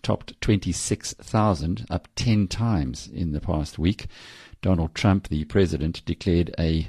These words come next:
major disaster in New York State, and he's considering doing similar things for California and other hard-hit states. Deaths in Iran, which has the third highest infection level behind Italy and China,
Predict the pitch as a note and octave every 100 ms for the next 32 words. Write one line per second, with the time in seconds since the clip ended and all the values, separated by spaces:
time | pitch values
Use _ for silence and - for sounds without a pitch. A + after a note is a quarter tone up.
0 | - - F2+ F2+ E2 D2+ E2 D#2 F#2+ F#2+
1 | - - E2+ E2 F2+ E2+ E2 - - -
2 | F#2 - D#2+ D#2+ - E2+ D#2 G#2+ F2+ E2
3 | D#2 D#2+ D#2+ - B2 E2 D2 D#2 D2+ D2+
4 | - - _ - - G2 E2 - F2+ D#2+
5 | D2 - E2+ D#2+ F2 D2 F2 D#2+ D2 D#2
6 | - - D#2 C#2+ - - _ _ _ _
7 | _ _ _ - G#2 G2+ - - G2 F#2
8 | F2+ F2 F#2+ B2+ D#2+ D#2 G#2 G#2 G2+ -
9 | - F#2 - E2+ - - A2 F2+ D2+ A2
10 | G#2+ D#2+ - D#2+ - F2+ - - D#2 D#2+
11 | F2+ F#2 D#2 D#2+ F2 D#2+ - - D#2 D2+
12 | D2+ - G2 E2+ F2